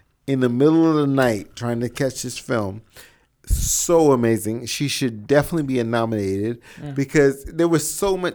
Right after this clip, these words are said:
Speaker 1: there were so many elements. She was an undercover cop. She was trying to get through, trying to find this, this bank robber, and in her, just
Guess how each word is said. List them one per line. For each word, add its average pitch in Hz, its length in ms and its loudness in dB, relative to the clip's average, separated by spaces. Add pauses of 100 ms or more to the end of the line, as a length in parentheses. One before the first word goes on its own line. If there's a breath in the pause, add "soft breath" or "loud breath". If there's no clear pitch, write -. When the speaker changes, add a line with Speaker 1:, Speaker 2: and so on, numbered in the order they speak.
Speaker 1:
there 160 140 2
were 147 80 2
so 175 240 0
many 160 240 0
elements. 127 480 0 (240 soft breath)
She - 140 -6
was 120 120 0
an 117 80 0
undercover 143 480 -2
cop. 120 400 4
She - 140 -8
was 117 100 -8
trying 123 320 -4
to 120 80 -4
get - 320 -12
through, - 200 -16 (340)
trying 143 300 0
to 131 60 -2
find 131 440 -2
this, 117 140 -6 (260)
this 117 280 -6 (300 loud breath)
bank 147 340 4
robber, 101 600 -4 (480 loud breath)
and 127 300 0 (1200)
in 139 180 -4
her, 160 760 0 (840 soft breath)
just 175 260 0